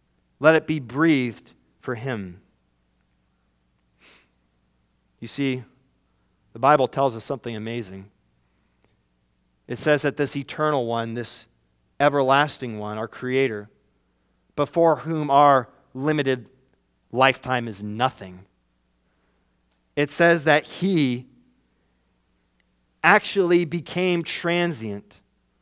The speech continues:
The eternal one became a frail and fleeting man like you. He became transient like you. He became a mere breath.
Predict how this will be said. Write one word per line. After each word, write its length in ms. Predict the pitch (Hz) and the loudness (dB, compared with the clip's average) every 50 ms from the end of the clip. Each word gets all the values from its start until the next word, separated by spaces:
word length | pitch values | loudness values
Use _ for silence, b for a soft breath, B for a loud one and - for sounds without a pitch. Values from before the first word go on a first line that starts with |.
| _ _ _ _ _ _ _ _ _ _ _ _ _ _ _ _ _ _ _ _ _ _ | _ _ _ _ _ _ _ _ _ _ _ _ _ _ _ _ _ _ _ _ _ _
The 200 | - 165 185 180 | -8 -6 -4 -4
eternal 460 | 170 - - - 202 208 214 202 185 170 | -6 -6 -4 0 2 4 6 6 6 6
one 200 | 170 160 160 165 | 6 4 4 4
became 420 | 170 165 - - 175 175 170 170 | 0 -2 -2 -2 0 0 2 2
a 200 | 156 151 151 - b b b b b | 2 2 2 0 b b b b b
frail 600 | - - - - 196 202 202 196 190 175 160 156 | -20 -20 -4 2 4 6 8 8 8 8 8 6
and 140 | 151 147 139 | 4 2 0
fleeting 540 | - - - 170 190 190 175 165 156 147 143 | -8 -8 -4 -2 0 2 2 0 0 0 0
man 320 | 147 147 151 151 147 135 | 2 2 4 2 2 2
like 260 | 131 131 131 - - | 0 0 0 -2 -6
you. 360 | 143 139 135 120 107 98 95 - _ _ _ _ _ _ _ _ _ _ _ _ _ | -8 -6 -6 -6 -6 -8 -14 -18 _ _ _ _ _ _ _ _ _ _ _ _ _
He 100 | - 175 | -10 -6
became 480 | 160 185 - - - 202 202 190 185 | -6 -6 -6 -2 0 0 0 0 -2
transient 800 | - - - - 180 180 180 180 180 143 143 143 135 131 - - _ _ _ _ _ _ _ _ _ - | -4 -8 -6 -4 -2 -2 0 -2 -2 -2 -2 -2 -2 -4 -6 -12 _ _ _ _ _ _ _ _ _ 0
like 340 | 135 147 147 147 143 - | 4 4 4 4 2 -2
you. 400 | 147 151 151 143 123 107 101 98 - | -6 -4 -4 -2 -2 -4 -6 -10 -12
He 100 | 147 147 | -10 -8
became 440 | 170 165 - - 190 185 190 185 175 | -8 -8 -6 -2 -2 0 0 2 2
a 260 | 170 160 160 156 - _ _ _ _ _ _ | 2 2 2 0 -4 _ _ _ _ _ _
mere 300 | 117 131 151 170 185 180 | -6 -2 0 2 2 0
breath. 500 | 143 160 202 202 139 104 - - - | 2 6 6 6 6 6 2 -8 -20